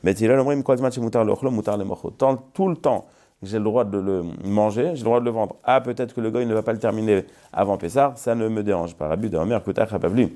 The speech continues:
Vechol Minekutach, Asur Limkor Shloshim Yom Kodem HaPesach. Rabbi Yehuda, il est machmir comme Bet Shammai. Il te dit, il faut être persuadé que ce Chametz-là soit terminé avant Shabbat, avant Pessah, pardon.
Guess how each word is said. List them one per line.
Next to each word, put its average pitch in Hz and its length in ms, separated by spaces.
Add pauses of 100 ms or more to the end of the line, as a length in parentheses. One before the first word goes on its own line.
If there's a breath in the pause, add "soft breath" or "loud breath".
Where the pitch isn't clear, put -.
(1200 loud breath)
Vechol 110 300
Minekutach, 110 540
Asur 117 180
Limkor 120 300
Shloshim 113 340
Yom 113 140
Kodem 98 240
HaPesach. 82 420
Rabbi 92 140
Yehuda, 123 180
il 110 80
est 110 40
machmir 107 380
comme 85 140
Bet 78 80
Shammai. 73 340
Il 92 60
te - 80
dit, 110 260 (300 loud breath)
il 95 80
faut 120 120
être 107 80
persuadé 117 420
que 107 80
ce 104 160
Chametz-là 104 400
soit - 180
terminé 104 400 (380 loud breath)
avant 120 420 (160)
Shabbat, 76 640
avant 120 200
Pessah, - 400
pardon. 90 360